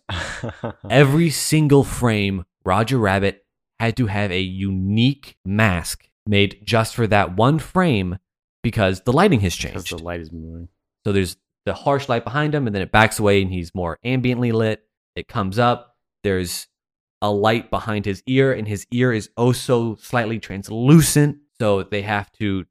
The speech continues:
Speaker 2: do a kind of translucency pass on it, and they do this for the entire scene where that lamp is moving.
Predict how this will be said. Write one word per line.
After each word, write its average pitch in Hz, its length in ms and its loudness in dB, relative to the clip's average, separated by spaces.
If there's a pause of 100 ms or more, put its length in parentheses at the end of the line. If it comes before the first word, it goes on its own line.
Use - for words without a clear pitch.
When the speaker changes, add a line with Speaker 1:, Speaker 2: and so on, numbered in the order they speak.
Speaker 2:
do 101 340 -4
a 90 520 -4 (240)
kind 113 100 -4
of 92 60 -6
translucency 123 880 0
pass 131 520 -2
on 123 200 -4
it, 123 180 -6 (240)
and 117 100 -4
they 117 80 -2
do 139 120 4
this 131 120 0
for 131 120 -6
the 120 260 -4
entire 123 1120 0 (300)
scene 123 500 0 (140)
where 110 120 -2
that 113 180 0
lamp 120 220 -2
is 104 120 -4
moving. 117 300 0